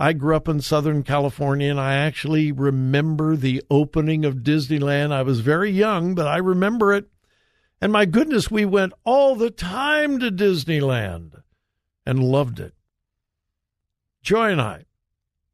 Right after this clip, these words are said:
with our three kids, made many trips to Disney World down in Florida. Some of our fondest memories were at Disney. Many of the Disney movies.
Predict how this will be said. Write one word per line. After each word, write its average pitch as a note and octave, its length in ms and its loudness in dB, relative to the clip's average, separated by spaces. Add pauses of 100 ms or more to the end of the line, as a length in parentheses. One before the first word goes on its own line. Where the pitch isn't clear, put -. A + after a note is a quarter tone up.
(160)
with A#2 160 -2
our D#3 160 2
three F3 300 -4
kids, - 600 -6 (600)
made E3+ 280 2
many G3+ 380 4
trips - 440 -8
to D3+ 140 -2
Disney D3 420 0
World B2 340 -2
down D3 260 0
in C#3 120 -2
Florida. D#3 460 -4
Some F#3+ 260 -4
of D3 140 -2
our C#3 200 0
fondest G3+ 640 -6
memories C3 960 -2 (1000)
were C#3+ 140 -2
at B2+ 180 -10
Disney. A#2+ 540 -4 (1300)
Many E3 240 2
of E3+ 80 0
the E3+ 100 0
Disney E3 380 -2
movies. E3+ 720 -6